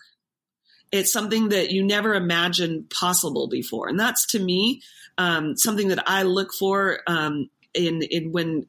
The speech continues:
I'm working towards innovation. What is it now that I could do that I couldn't do before? Otherwise, is it worth my time doing this? So I'm seeing teachers create these really dynamic lessons that I, I never thought to use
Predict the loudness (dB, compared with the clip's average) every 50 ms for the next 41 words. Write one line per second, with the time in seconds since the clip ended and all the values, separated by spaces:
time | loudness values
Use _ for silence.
0 | _ -6 -4 -2 -2 0 0 -2 -2 -2 -2 -2 -2 0 0 0 0 0 -2 -2
1 | -2 -2 0 0 -2 0 0 0 -2 -2 -4 -12 -20 _ _ _ _ _ _ -20
2 | -20 -20 -12 -4 -2 0 2 2 2 2 2 2 0 2 2 2 2 2 0 0
3 | 0 0 0 0 -2 -4 -2 -2 0 2 2 2 2 0 0 -2 -2 -4 -4 -2
4 | 0 0 0 0 0 -2 -2 -2 -2 -2 -4 -4 -4 -4 -4 -4 -4 -6 -8 -10
5 | -14 _ _ 0 0 2 2 2 2 2 2 2 2 2 2 2 0 0 -4 _
6 | _ _ _ -2 0 0 2 0 0 0 0 0 0 -2 -2 -2 -2 -2 -2 -2
7 | -2 -2 -2 -2 -2 -2 0 -2 0 -2 -2 -2 0 0 2 2 2 2 0 0
8 | 0 0 0 -2 -2 -4 -4 -6 -6 -4 -2 0 2 2 0 0 0 -2 0 0
9 | -2 -4 -6 -8 -8 -8 -8 -8 -10 -10 -10 -12 -12 -6 -4 -2 0 0 2 2
10 | 2 2 2 2 2 2 2 2 2 2 2 2 2 2 2 2 0 -2 -4 -10
11 | _ -4 -2 0 0 2 2 0 0 0 0 0 0 0 0 0 -2 -2 -4 -8
12 | _ -8 -8 -8 -6 -4 -2 0 2 2 2 2 2 2 0 0 -2 -2 -2 0
13 | 0 0 0 0 -2 -4 -2 -2 -4 -2 -2 -2 0 0 2 2 2 2 2 2
14 | 0 0 -2 -6